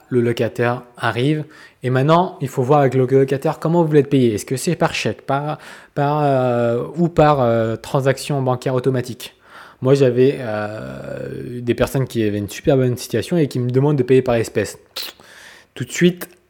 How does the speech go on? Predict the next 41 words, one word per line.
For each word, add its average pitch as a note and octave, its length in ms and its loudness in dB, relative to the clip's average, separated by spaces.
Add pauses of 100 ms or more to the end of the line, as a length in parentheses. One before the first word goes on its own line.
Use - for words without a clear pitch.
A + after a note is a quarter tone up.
(520)
j'ai C3+ 140 2
senti D3+ 280 -2
le C#3 60 -2
truc D#3+ 260 0
et C#3 60 2
j'ai A#2+ 140 0
décidé C3 400 2
de B2 240 4
changer C3 340 -2
de A#2+ 240 0
locataire. A#2 560 -6 (320)
Enfin, G2+ 260 0
j'avais G#2 220 -4
encore A2 220 -4
le - 40 -8
choix, A2+ 180 -4
hein, F#2+ 200 -8
j'avais G2+ 220 -8
pas A2+ 120 -6
encore G#2+ 200 -8
mis, G#2+ 180 -10
euh, G#2 40 -12 (120)
quiconque. - 480 -12
Vous - 460 -16
voyez ? B2+ 280 0 (560)
Euh, C#3 840 -12
donc, C3 260 -8
euh, B2+ 100 0
il B2 60 -2
y B2 80 2
a, B2 180 -2
il C#3 160 -8
y C3+ 80 -2
a B2+ 40 2
des C3+ 80 0
choses D#3 240 -6
comme C#3+ 180 0
ça D3 160 0
qu'il C#3+ 180 -10
faut, B2+ 280 -4
euh, G#2+ 500 -6